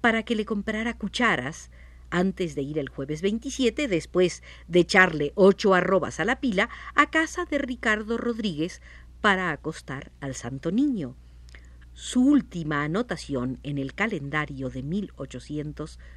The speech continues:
noventa y cuatro dice: "Lo mismo, otra vez lo mismo".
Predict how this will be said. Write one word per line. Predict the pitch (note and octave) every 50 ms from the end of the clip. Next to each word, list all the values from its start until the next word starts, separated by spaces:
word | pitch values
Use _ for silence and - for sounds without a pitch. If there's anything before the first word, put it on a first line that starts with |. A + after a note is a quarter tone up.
| - - -
noventa | D3+ D3+ D3+ D3+ C#3+ C#3 C#3+ - C#3
y | C#3
cuatro | C3+ - - D3+ D#3 - - D#3
dice: | C3+ B2+ B2 - - - C#3 - - - - - - - - - - - - - - - - - - -
"Lo | - D#3 E3+ F3
mismo, | E3+ E3 D3 C#3+ - D#3 D3+ D3+ D#3 - - - - - - - - - - - - - - -
otra | - E3+ F3+ - - E3+ D#3+
vez | E3 E3+ G#3 - - - - - - - - - - - - -
lo | - C#3+ D3+ C#3+
mismo". | C#3 C#3 A#2+ A#2 - - C3+ C3+ C#3+